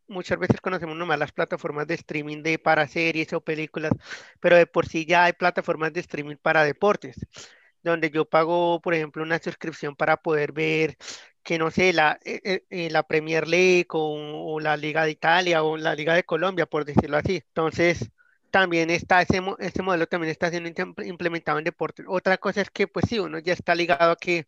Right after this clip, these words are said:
el evento deportivo como tal pasa a una hora en específico y uno la tiene que ver en, en, en esa hora en específico. Pero pues muchas veces es curioso que esas plataformas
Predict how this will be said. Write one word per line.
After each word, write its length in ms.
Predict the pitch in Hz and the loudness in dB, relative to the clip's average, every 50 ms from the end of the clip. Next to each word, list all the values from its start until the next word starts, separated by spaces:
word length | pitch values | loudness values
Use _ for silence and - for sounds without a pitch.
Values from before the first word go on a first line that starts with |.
| - - - - - - - - - | -12 -20 -20 -20 -20 -20 -16 -6 -2
el 180 | 180 175 170 | 0 2 4
evento 300 | 165 156 156 151 - - | 2 2 0 -4 -4 -4
deportivo 500 | 170 170 - - 175 - - 160 151 180 | -4 -4 -4 -6 -8 -6 -4 -4 -4 -4
como 280 | - - 180 170 160 160 | -4 -6 -8 -8 -8 -8
tal 260 | - - 139 143 143 - _ _ _ | -4 -2 -2 -2 -4 -6 _ _ _
pasa 360 | - 165 165 - 180 170 170 | 2 2 2 2 0 0 0
a 60 | 160 | 0
una 240 | 156 151 156 156 156 | 0 -2 -2 0 0
hora 160 | 160 165 165 | 0 0 0
en 80 | 165 165 | -2 -2
específico 580 | 175 - - - 196 185 202 185 180 - 196 180 | -4 -6 -4 -4 -4 -4 -4 -6 -6 -6 -6 -6
y 100 | 160 156 | -4 -4
uno 120 | 147 151 | -4 -2
la 180 | 156 160 160 - | 0 0 -2 -2
tiene 260 | _ - 151 147 143 | _ -8 -10 -10 -8
que 160 | - 170 160 | -4 -2 0
ver 220 | 156 156 156 151 | 2 2 0 0
en, 20 | 156 | -2
en, 420 | - - - 160 147 147 143 170 - | -6 -8 -8 -8 -8 -8 -10 -10 -10
en 260 | - 185 170 165 156 | -10 -10 -10 -10 -10
esa 200 | 147 - - 160 | -10 -8 -6 -6
hora 120 | 160 151 156 | -6 -6 -6
en 80 | 160 | -8
específico. 500 | 156 147 _ - 180 226 208 190 - - _ _ - - - - - - - _ _ | -10 -10 _ -12 -12 -10 -10 -12 -14 -18 _ _ -20 -20 -20 -20 -20 -20 -20 _ _
Pero 200 | - 190 185 - | -2 -2 0 0
pues 160 | - 185 170 | 0 -2 0
muchas 340 | 170 170 - - 180 175 175 | -2 -2 0 2 2 2 2
veces 320 | 202 185 - 196 190 - | 2 0 2 0 0 0
es 100 | 202 - | -2 -8
curioso 360 | - - 190 185 185 185 - - | -4 -4 0 0 0 -2 -4 -6
que 220 | - 196 190 180 - _ | -4 -4 -4 -4 -6 _
esas 260 | - 175 151 180 170 - | -8 -6 -4 -4 -4 -2
plataformas 580 | - 180 180 - 190 156 170 156 156 165 165 | 0 0 0 0 -2 -4 -4 -4 -4 -4 -4